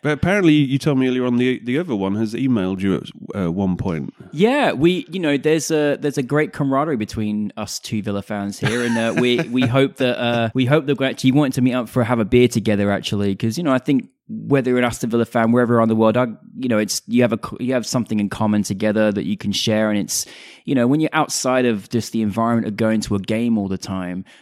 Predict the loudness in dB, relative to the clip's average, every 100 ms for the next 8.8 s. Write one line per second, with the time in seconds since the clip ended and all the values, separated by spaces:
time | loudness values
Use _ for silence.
0 | -6 -2 0 -2 -2 -6 -6 -6 -8 -6
1 | -2 0 2 2 2 0 -2 -2 -2 -4
2 | -4 -2 -4 -4 -6 -8 -8 -2 -2 -4
3 | -10 -14 -10 -4 -4 -4 -4 -2 -2 -4
4 | -8 -14 -2 2 4 6 4 2 0 0
5 | 0 0 2 0 0 -2 -2 -4 -6 -4
6 | -2 -2 -2 -6 -2 0 0 -2 -2 -2
7 | -2 0 0 0 0 0 -4 -4 -4 -4
8 | -6 -4 -2 0 2 0 -2 -8